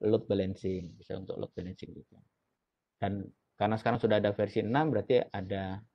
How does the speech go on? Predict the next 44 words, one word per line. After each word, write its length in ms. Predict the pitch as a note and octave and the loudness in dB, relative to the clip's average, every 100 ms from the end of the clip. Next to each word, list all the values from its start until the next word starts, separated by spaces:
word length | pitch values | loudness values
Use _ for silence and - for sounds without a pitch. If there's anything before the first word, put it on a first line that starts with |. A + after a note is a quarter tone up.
| - | -14
untuk 300 | F#2+ G#2+ - | -4 -4 -2
versi 240 | F#2+ G2 C3+ | -6 -2 0
enam, 360 | C#3 A2+ A2 A2+ - _ _ _ _ _ _ _ - | 0 -2 -4 -8 -12 _ _ _ _ _ _ _ -12
untuk 100 | - | -8
F 120 | F#2 - | -8 -2
R 160 | F#2+ | 0
R 100 | G2 | 2
P 140 | G2 G2+ | 2 0
versi 260 | G2+ G2 G#2 | -2 -4 -2
tiga. 600 | A2 A#2 G#2+ G#2+ G#2 - | 2 8 8 8 2 0
Ini 160 | A2 | 2
kayak 160 | A#2+ G#2+ | 4 4
ngikutin 420 | A2+ A2+ A2+ A2+ G2+ | 4 4 4 2 2
O 40 | |
S 120 | G#2 - | -2 -2
P 120 | G#2+ | 0
F 160 | A2 - | 0 -2
gitu. 160 | - G2+ | -12 -14
O 80 | G2 | -8
S 80 | |
P 120 | - F#2 | -2 -2
F 120 | - | -2
versi 240 | F#2+ - - | -4 -6 -8
tiga 360 | F#2+ A#2 A#2 | 2 2 2
bisa 320 | - G2 G2 | -2 -4 -4
untuk 240 | G#2 G#2 G#2 F#2+ | -4 -6 -6 -8
A 80 | |
P 120 | - G2+ | -8 -8
versi 280 | F#2 - G2+ - - | -8 -8 -8 -12 -16
enam, 360 | F#2 F#2 F#2 F#2+ _ _ _ _ _ _ | -14 -10 -12 -14 _ _ _ _ _ _
dan 160 | F#2 F#2 | -8 -6
lain 160 | F2 | -8
sebagainya. 480 | - - G2 C#2 - - _ - _ _ - - _ _ _ _ - | -12 -16 -14 -16 -20 -20 _ -16 _ _ -20 -20 _ _ _ _ -2
Nah, 240 | A#2 A2 G#2 | 0 2 6
pada 240 | A2 A2 | 6 6
kesempatan 400 | A2+ A#2 A2 A#2+ | 4 2 4 4
ini 80 | C#3 | 4
kita 160 | C#3 | 4
hanya 160 | C3 A#2+ | 4 4
bahas 320 | G#2+ A2 A2+ | 4 4 2
satu 240 | A2 - A2+ | -2 0 0
saja, 240 | G#2+ G#2 | 0 -4
Bapak 320 | G2+ - | -6 -8
Ibu. 80 | F#2+ | -6